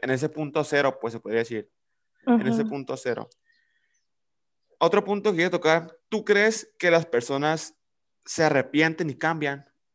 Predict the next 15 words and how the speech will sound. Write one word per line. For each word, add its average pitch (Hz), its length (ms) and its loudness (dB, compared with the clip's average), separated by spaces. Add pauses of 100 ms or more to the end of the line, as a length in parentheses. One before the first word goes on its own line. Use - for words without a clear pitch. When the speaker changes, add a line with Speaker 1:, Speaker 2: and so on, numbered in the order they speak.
(120)
Speaker 1:
¿O 202 300 4
se 170 160 2
arrepienten 156 520 0
o 117 120 0
cambian? 143 540 -2
¿O 127 160 2
al 123 80 4
mismo 135 180 -2
tiempo? 143 380 -4
¿Cómo? 110 320 -4
¿Tú 139 160 -8
cómo 147 200 -8
crees 143 180 -4
de 131 140 0
eso? 113 200 -6